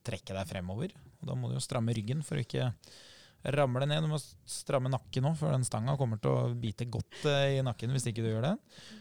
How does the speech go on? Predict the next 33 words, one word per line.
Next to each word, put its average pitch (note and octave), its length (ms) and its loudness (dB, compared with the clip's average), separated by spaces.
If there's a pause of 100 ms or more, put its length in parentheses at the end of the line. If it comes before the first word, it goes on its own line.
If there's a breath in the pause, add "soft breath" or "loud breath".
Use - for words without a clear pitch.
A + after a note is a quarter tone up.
(120)
Og D#3 100 2
så E3 160 4
har D3 120 8
vi B2+ 100 2
jo C#3 80 4
da A#2+ 680 2
brystpress, A#2+ 720 0
eller G#2+ 220 0
som A2 140 -6
kunne G2+ 200 -6
vært F#2 80 -12
benkpress, G#2+ 680 -4
eller A2 140 -4
det A2 100 -6
er A2+ 60 -2
ikke - 160 -6
så - 60 -8 (100)
farlig A2+ 140 0
for - 120 -2
oss, - 300 0
eh, C#3+ 320 2
hva B2+ 160 2
man B2+ 120 0
velger. B2+ 360 -2
Eh, D3+ 380 0
der B2+ 180 -2
må C#3 80 -2
du D#3 60 -2
bare C3+ 160 -2
finne A2+ 220 -2
noe G#2+ 140 -2
du G#2 520 -4
liker. F3 380 -2